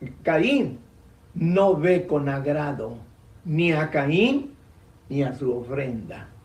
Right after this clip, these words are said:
porque no viene de un corazón puro. Y entonces eso molestó a Caín de tal manera por el veneno que ya tenía, que había transmitido Adán y Eva a Caín.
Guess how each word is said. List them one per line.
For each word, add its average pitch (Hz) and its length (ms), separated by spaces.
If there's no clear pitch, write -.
porque 170 280
no 170 160
viene 165 380
de 156 120
un 160 160
corazón 143 720
puro. 143 500
Y 156 220
entonces 156 720
eso 202 340
molestó 156 600
a 196 160
Caín 190 440
de 233 140
tal 262 400
manera 208 800
por 165 160
el 175 100
veneno 196 460
que 175 180
ya 233 380
tenía, 208 640
que 156 100
había 196 300
transmitido 160 960
Adán 190 360
y 180 140
Eva 185 340
a 156 140
Caín. 175 560